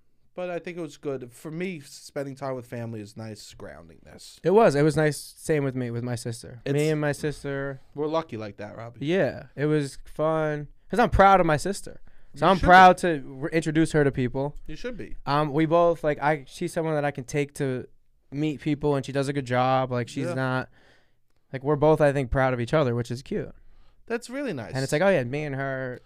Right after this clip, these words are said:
Speaker 2: are a good team in that way, and if we need to be."
Speaker 1: Yeah, that's important. I know. I
Speaker 2: Um,
Speaker 1: feel that way. I mean, my, Carly's so proud of me, and I
Speaker 2: Yeah.
Speaker 1: don't know why.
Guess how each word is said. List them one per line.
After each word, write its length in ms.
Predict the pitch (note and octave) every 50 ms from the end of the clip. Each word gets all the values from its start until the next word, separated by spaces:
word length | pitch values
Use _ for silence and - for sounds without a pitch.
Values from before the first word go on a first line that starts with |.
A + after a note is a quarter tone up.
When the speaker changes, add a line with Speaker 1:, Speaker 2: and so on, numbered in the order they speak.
| _ _ _ _ _ _ _ _
Speaker 2:
are 120 | C3+ C#3 C#3
a 40 | C3+
good 180 | C3+ D3 A#2+
team 360 | - - E3+ E3 B2+ A#2+ A#2+ B2
in 160 | G#2 B2 B2
that 200 | B2+ B2+ B2 A#2+
way, 260 | C3 C#3 C#3 B2+ A#2+
and 80 | A#2+ A#2+
if 80 | A#2 B2+
we 80 | B2
need 200 | A#2+ C#3 C#3 A#2
to 100 | - -
be." 220 | - A#2 - - - _ - - - B2
Speaker 1:
Yeah, 280 | C#3 D3 E3 E3+ E3 D#3+ E3 _ _
that's 240 | - - D3 D3 -
important. 640 | D#3+ D3+ - - F#3 D#3+ A#2+ A2+ A#2 - - - - - - - - -
I 80 | D3
know. 80 | F3+ F#3+
I 280 | B2+ A#2+ A#2+ A#2+ A#2 A#2
Speaker 2:
Um, 40 | E3
Speaker 1:
feel 100 | D#3+ D3
that 180 | C#3+ C#3+ C3
way. 160 | B2+ B2+ B2+ B2+ - - _ _ - - -
I 40 | D3
mean, 100 | D#3 D3+
my, 140 | D3 D3 C#3+
Carly's 440 | C#3 - - E3+ F#3+ G#3 D3 A2 -
so 120 | - D#3
proud 260 | E3 - A2+ G#2+ G2
of 80 | - -
me, 140 | F#2 - - - -
and 220 | - A2 G#2+ A2+ -
I 40 | B2+
Speaker 2:
Yeah. 120 | C#3 D#3 D3
Speaker 1:
don't 100 | A#2+ A2+
know 20 | A2
why. 340 | A2 A#2+ C#3+ C3 A#2 A#2+